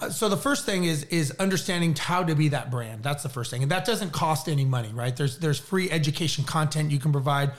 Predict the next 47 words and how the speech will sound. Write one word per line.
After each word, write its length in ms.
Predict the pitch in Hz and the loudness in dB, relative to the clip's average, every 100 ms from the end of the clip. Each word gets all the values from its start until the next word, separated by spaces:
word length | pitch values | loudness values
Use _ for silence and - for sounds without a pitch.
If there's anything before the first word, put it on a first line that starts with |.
| - - | -12 -6
There's 140 | 185 165 | -2 2
a 40 | |
lot 180 | 185 208 | 2 2
of 80 | - | 0
things 160 | 190 147 | 0 0
that 100 | 131 | -2
you 80 | 175 | -2
could 160 | 151 | -2
do 200 | 131 170 156 | 0 0 0
to 140 | 156 | -2
be 340 | 123 170 165 | -2 0 0
the 160 | 151 139 | 0 -2
differentiator 880 | 123 151 156 151 151 151 135 127 131 | 0 -2 0 2 2 0 0 0 0
in 140 | 143 | 0
your 100 | 131 | 0
industry. 520 | 127 127 113 - 123 - - - - _ | 0 -2 -2 -6 -12 -14 -20 -20 -20 _
The 100 | 185 | 0
next 260 | 185 269 - | 2 2 -2
thing 160 | 214 | 0
I 80 | 147 | 2
would 160 | 143 127 | 2 0
say 340 | 139 135 139 | -2 -2 -4
is 360 | 160 151 147 123 - - _ | -2 0 0 -2 -12 -20 _
you 160 | 170 185 | 2 2
have 300 | 147 285 220 | 4 2 2
your 120 | 170 | 0
case 400 | 147 - 220 233 | -2 -4 -4 -4
studies 500 | - 143 123 117 117 | -4 -4 -4 -4 -4
right 320 | 127 151 240 | 0 0 0
now 520 | 151 156 143 117 117 - _ _ - | 0 0 0 -2 -6 -10 _ _ 0
of 260 | 202 190 | 2 2
the 80 | 170 | -2
types 380 | - 190 185 - | 0 -2 -2 -6
of 100 | 147 | -6
clients 440 | - 170 165 143 | -2 0 2 0
that 200 | - 160 | -2 -4
you 120 | 151 | 0
want 420 | 135 139 156 190 165 | 0 2 0 0 0
and 100 | 147 | 0
the 40 | |
types 280 | 131 165 160 | 0 -4 -4
of 100 | 151 | -6
clients 340 | 160 151 147 | -4 -2 -2
that 180 | 143 - | -4 -4
you 40 | 151 | -2
don't 200 | 254 110 | -2 -4
want. 200 | 110 | -10